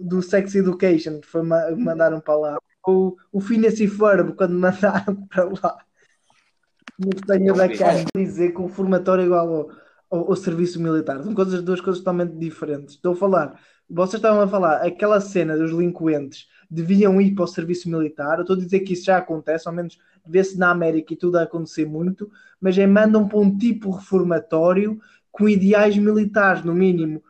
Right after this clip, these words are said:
Speaker 1: Não estou a dizer para fazerem serviço militar, estou a dizer como iniciam aí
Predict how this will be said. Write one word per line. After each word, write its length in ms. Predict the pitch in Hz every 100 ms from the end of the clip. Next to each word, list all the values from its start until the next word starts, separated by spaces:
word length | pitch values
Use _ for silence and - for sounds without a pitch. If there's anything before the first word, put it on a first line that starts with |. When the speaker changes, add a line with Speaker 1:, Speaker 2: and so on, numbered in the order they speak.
| _
Speaker 1:
Não 80 | 190
estou 120 | 208
a 40 | 208
dizer 140 | 220
para 100 | 220
fazerem 300 | 214 208 220
serviço 460 | 208 214 208 202 202
militar, 440 | 202 208 208 185
estou 120 | -
a 40 | 170
dizer 160 | 190
como 320 | 190 190 190 196
iniciam 600 | 196 196 196 196 175 165
aí 460 | 160 160 185 214